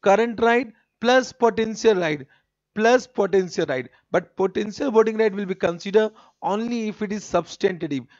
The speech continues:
What is the meaning of substantive यहाँ पर? What you say potential voting right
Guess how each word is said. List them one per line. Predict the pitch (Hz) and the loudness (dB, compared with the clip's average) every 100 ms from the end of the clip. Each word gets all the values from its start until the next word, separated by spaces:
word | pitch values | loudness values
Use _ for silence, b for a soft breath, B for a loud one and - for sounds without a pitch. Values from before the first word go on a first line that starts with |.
| _ | _
What | 214 | -2
is | 254 | 0
the | 240 | -2
meaning | 233 220 220 | -2 -2 -2
of | 214 | -2
substantive | - 170 - 196 196 | -2 -4 -4 -8 -6
यहाँ | 190 175 170 151 | -6 -4 -6 -4
पर? | 220 220 b b | -4 -4 b b
What | - 202 220 - | 0 2 2 -2
you | - | -14
say | 165 190 196 | -8 -4 -4
potential | - 202 190 247 214 294 | -2 -4 -2 -6 -4 2
voting | 226 214 | 2 2
right | 190 170 165 | -2 -4 -6